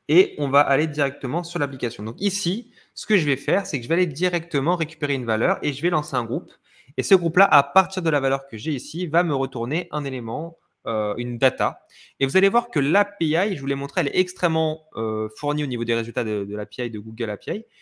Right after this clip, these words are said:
enfin de la, de l'A P I Food Fact, mais que dans les éléments, il y a aussi pas mal de choses. Donc ici,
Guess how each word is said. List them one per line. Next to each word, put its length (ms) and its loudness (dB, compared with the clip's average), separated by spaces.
enfin 120 4
de 80 2
la, 480 2
de 120 -8
l'A 100 0
P 140 -2
I 60 0
Food 160 -8
Fact, 320 -2
mais 400 0
que 140 -2
dans 380 2
les 280 -2
éléments, 340 -2
il 60 -4
y 40 -2
a 40 0
aussi 280 -6
pas 180 -2
mal 160 0
de 100 0
choses. 340 -8
Donc 220 -10
ici, 480 -6